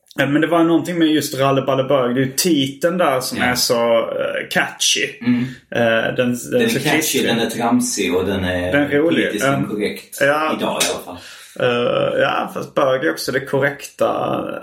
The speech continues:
Speaker 1: ordet för homosexuell man idag. Så det är kanske inte så.
Speaker 2: Är det så?
Speaker 1: Ja,
Speaker 2: Ja, jag
Speaker 1: de
Speaker 2: trodde
Speaker 1: har
Speaker 2: att det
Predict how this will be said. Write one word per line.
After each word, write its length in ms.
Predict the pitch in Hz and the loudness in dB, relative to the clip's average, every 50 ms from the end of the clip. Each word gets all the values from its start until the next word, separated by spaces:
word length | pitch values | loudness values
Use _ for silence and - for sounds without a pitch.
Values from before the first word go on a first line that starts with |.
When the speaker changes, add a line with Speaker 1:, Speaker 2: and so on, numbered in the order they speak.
| - - - - _ _ _ _ _ _ _ _ _ | -12 -14 -18 -20 _ _ _ _ _ _ _ _ _
Speaker 1:
ordet 360 | - 160 143 131 - 120 120 - | 0 0 2 2 0 -2 -4 -2
för 240 | - 131 120 120 | 0 0 2 2
homosexuell 680 | 120 139 123 123 123 - 127 120 - - 135 123 120 120 | 2 0 0 0 0 0 0 -2 0 0 0 0 0 0
man 280 | 135 131 113 113 117 | 0 0 0 2 0
idag. 360 | 127 131 143 135 104 82 - - - - | 0 2 2 0 0 -2 -4 -6 -10 -12
Så 200 | - - - - | -12 -8 -6 -2
det 100 | 123 127 127 | 0 0 0
är 80 | 123 123 | 0 0
kanske 180 | - 143 131 139 | 0 -2 -2 -2
inte 120 | 131 127 | -2 -4
så. 240 | - - - - - | -2 0 0 2 2
Speaker 2:
Är 120 | 165 147 | 2 0
det 60 | 127 139 | 0 -2
så? 120 | - - - - 95 - - - - - - - | -2 -2 -2 -4 -4 -8 -14 -18 -20 -20 -8 -4
Speaker 1:
Ja, 220 | - - - 214 214 208 - - - - - | -2 0 0 0 0 -2 -4 -6 -6 -8 -10
Speaker 2:
Ja, 100 | - - | -8 -8
jag 180 | - - - - | -6 -6 -6 -6
Speaker 1:
de 100 | - - | -6 -4
Speaker 2:
trodde 200 | - 135 139 143 | -2 0 2 2
Speaker 1:
har 300 | 139 139 139 135 127 120 | 2 2 2 2 2 0
Speaker 2:
att 120 | 117 117 117 | 0 -2 -2
det 40 | 117 | -4